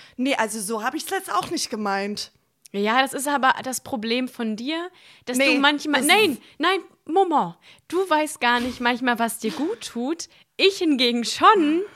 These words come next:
Speaker 2: Und wenn ich's dir dann irgendwie gebe, dann bist du unzufrieden, weil du es nicht intrinsisch von dir heraus beschlossen und bestimmt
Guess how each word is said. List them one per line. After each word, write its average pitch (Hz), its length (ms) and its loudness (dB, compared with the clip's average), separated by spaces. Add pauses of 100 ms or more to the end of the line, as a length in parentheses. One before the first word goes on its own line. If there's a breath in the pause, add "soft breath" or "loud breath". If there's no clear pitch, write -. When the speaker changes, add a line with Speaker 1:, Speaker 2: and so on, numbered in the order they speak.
(260 loud breath)
Speaker 2:
Und - 160 0
wenn 277 120 4
ich's 330 140 2
dir 302 120 0
dann 277 140 2
irgendwie 285 440 0
gebe, 262 480 0
dann 240 180 4
bist 294 220 -4
du 220 40 -4
unzufrieden, 294 680 -2
weil 233 160 2
du 311 300 0
es 339 120 -2
nicht 285 180 -4
intrinsisch 294 640 -2
von 254 200 0
dir 330 180 2
heraus 262 340 6
beschlossen 240 440 -4
und 339 140 0
bestimmt - 340 -2